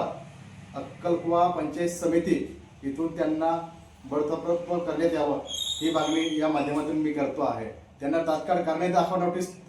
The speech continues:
देखील त्यांना इश्यू केल्या पाहिजे की या ठिकाणी त्या पंचायत समितीच्या आवारामध्ये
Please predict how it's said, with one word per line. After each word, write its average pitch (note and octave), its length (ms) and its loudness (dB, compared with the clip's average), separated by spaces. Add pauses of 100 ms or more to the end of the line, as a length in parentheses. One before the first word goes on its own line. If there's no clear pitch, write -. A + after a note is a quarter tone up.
देखील - 540 -2
त्यांना F3 200 2
इश्यू F3+ 200 0
केल्या D#3+ 200 2
पाहिजे C#3 320 2 (540)
की E3 140 6
या F#3 140 8
ठिकाणी F#3 360 2 (100)
त्या F#3 500 2 (680)
पंचायत G3 280 0
समितीच्या F#3 440 2
आवारामध्ये E3+ 540 6